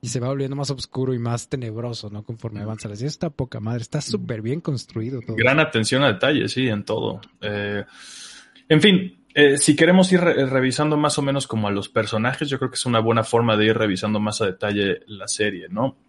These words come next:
Speaker 2: Eh, otros cambios, por ejemplo, para, para irnos adentrando por ahí, es Amber, como que también tiene un papel mucho más grande en la serie que, que en el cómic. Siento que nada más así sale los primeros números y cortan y bye.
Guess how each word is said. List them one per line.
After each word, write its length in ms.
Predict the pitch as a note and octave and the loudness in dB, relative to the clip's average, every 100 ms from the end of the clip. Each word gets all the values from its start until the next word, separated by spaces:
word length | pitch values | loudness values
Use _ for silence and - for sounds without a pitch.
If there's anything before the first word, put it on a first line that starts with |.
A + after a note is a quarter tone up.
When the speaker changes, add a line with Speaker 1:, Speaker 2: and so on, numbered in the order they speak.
| - | -4
Speaker 2:
Eh, 360 | A#2 A2 G2 - | 2 2 2 2
otros 320 | D#3+ G3 F#3 | 4 6 6
cambios, 340 | - E3 D#3 | 6 8 8
por 140 | - A2+ | 6 4
ejemplo, 480 | C#3 C3 C#3+ C#3+ - | 4 4 4 2 0
para, 240 | G2+ F#2 | -2 0
para 280 | A#2 G#2+ G2 | 0 2 2
irnos 600 | A2+ - C3 C3+ B2 - | -2 2 2 2 0 -2
adentrando 520 | - A2 G#2+ A#2+ B2+ | -2 -2 0 -2 -2
por 140 | - G#2 | 0 4
ahí, 140 | B2 | 6
es 220 | C3+ - - | 6 2 0
Amber, 460 | B2+ C#3+ C#3+ D3+ - - _ _ _ | 2 6 6 6 0 -20 _ _ _
como 180 | A2+ A2 | 2 2
que 120 | A2 | 2
también 280 | A2 B2 A#2+ | 4 4 4
tiene 180 | B2+ B2 | 4 4
un 60 | |
papel 260 | A2 A2+ A2 | 4 2 6
mucho 320 | B2+ B2+ A2+ | 6 6 2
más 160 | G#2+ G#2+ | 0 0
grande 260 | G#2+ G#2+ | 0 0
en 100 | G2 | 0
la 120 | G#2 | -2
serie 400 | - A2+ G#2+ G#2 | 0 2 2 0
que, 220 | - G2 - | -4 -10 -10
que 140 | - - | -16 -10
en 100 | G#2 | -4
el 120 | A2 | -2
cómic. 200 | A#2+ F3 | 2 0
Siento 260 | - D3 D3 | 2 -2 -2
que 80 | A2+ | 0
nada 140 | A#2 | 0
más 180 | A#2+ A#2 | 0 -2
así 320 | - A#2 A2+ | -2 0 0
sale 280 | G#2+ A2+ A2+ | 2 0 2
los 140 | G2+ | 0
primeros 280 | - A2 G#2+ | 0 0 0
números 480 | G#2+ A2 A2+ A2 - | 0 2 2 2 -2
y 80 | - | 0
cortan 480 | A2 A2 A2+ A2 F#2 | 2 4 2 2 0
y 140 | D#2+ | -8
bye. 280 | F2 E2 | -12 -12